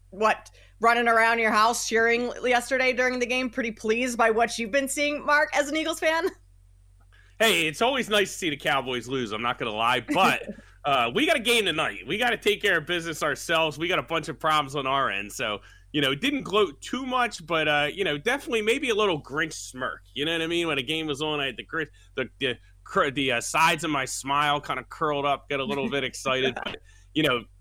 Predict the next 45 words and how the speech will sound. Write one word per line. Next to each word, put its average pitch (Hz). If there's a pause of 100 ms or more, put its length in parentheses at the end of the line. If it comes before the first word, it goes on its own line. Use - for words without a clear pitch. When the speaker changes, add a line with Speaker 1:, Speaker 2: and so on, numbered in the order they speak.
(300)
Speaker 2:
cashing 165
the 208
bet, 196
cashing 185
the 185
team 196
total 185
over, 190
and 135
still 180
having 160
them 131
lose, 147 (220)
that's -
about 190
as 117
good 160
as 113
it 113
gets. - (1000)
Speaker 1:
That 196
is 196
about 175
as 175
good 165
as 160
it -
gets. 156
I 214
had 233
the, 214
the 185
Cowboys 202
team 220
total 208
over 202
as 190
well, 190
so 180
sweating 190
that 185
out 185
a 185
little 180
bit. 180